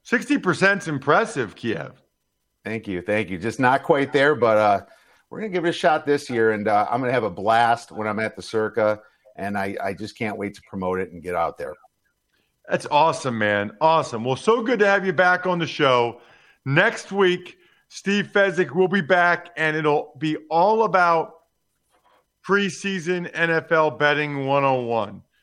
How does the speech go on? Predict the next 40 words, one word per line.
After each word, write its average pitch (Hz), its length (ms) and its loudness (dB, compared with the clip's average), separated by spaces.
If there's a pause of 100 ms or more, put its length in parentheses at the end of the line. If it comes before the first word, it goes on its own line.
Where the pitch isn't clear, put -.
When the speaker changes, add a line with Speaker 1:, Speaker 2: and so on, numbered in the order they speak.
(220)
Speaker 1:
We 156 80 0
only 214 220 4
have 196 240 2
one 196 380 0
game 190 320 -2
this 180 260 -4
week. 156 480 -2 (360)
It's 135 200 -8
in 175 100 -4
a 180 60 -4
couple 185 340 -2
nights. 170 680 0 (320)
It's 131 200 -10
the 143 140 -4
Raiders 180 720 2
and 165 260 -4
the 165 60 -4
Jags. 143 760 0 (280)
So 214 120 -2
I 247 80 2
guess 285 220 -2
I'll 240 120 2
start 202 380 0
there. 147 180 2
Before 151 400 -2
I 226 80 4
get 220 280 -2
to 208 80 -10
your 202 180 -2
Pat-, 202 340 -2
Pythagorean 190 840 0
stuff, 175 400 0
I 156 100 0
know 165 120 0
you 202 180 -4
love 190 240 0
the 190 40 -4
Pythagorean 180 880 -4
<laughs> - 60 -12
thing. 160 340 -4